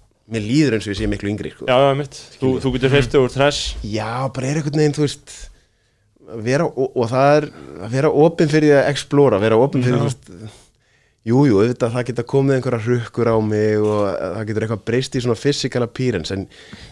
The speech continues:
Speaker 1: ég þekki fólk sem er, sko, yfir sextugt,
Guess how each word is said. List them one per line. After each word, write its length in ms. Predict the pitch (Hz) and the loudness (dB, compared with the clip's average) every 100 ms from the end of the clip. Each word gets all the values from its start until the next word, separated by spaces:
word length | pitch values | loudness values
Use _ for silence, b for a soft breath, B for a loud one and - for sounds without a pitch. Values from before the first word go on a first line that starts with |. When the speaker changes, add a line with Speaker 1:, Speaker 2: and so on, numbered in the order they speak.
| 101 | -2
Speaker 1:
ég 260 | 107 131 | 0 2
þekki 320 | 139 151 - 131 | 0 -4 -4 -2
fólk 600 | 151 110 - - _ - | 2 2 0 -12 _ -18
sem 280 | - 104 110 | -10 -4 -4
er, 120 | 110 | -4
sko, 500 | - 107 107 110 110 _ _ _ _ _ _ _ _ _ _ _ | -4 -2 0 0 -4 _ _ _ _ _ _ _ _ _ _ _
yfir 240 | 127 156 - | 2 2 4
sextugt, 520 | 170 165 - - | 0 -2 -8 -10